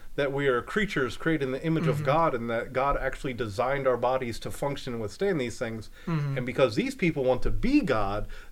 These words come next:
Speaker 1: no,
Speaker 2: Mm-hmm.
Speaker 1: they have to be your immune system. They have to create the things that are gonna fix you.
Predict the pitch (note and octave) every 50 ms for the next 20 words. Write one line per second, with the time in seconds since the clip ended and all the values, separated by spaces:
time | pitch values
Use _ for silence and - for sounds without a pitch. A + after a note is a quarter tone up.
0 | - - D#3 C#3+ C3 - B2 C#3+ F#3+ G#3+ F#3+ D3+ F3 C#3+ - - - C3+ C3+ C3
1 | C3 B2+ B2 A#2+ A#2 A#2 A#2 A#2 A#2 A2+ A2 - - A#2 - - A#2+ A2 A2 C#3
2 | F3+ F#3 D3 E3+ D3 - - - - - - C3 A#2+ B2 B2+ A#2+ B2 G#2+ - -
3 | A#2 A2+ A#2 G#2 - B2 A#2 A2 A2 G#2 A2 G#2+ G#2 - - A2+ G2 - - A#2+
4 | G#2+ G#2 G#2 G2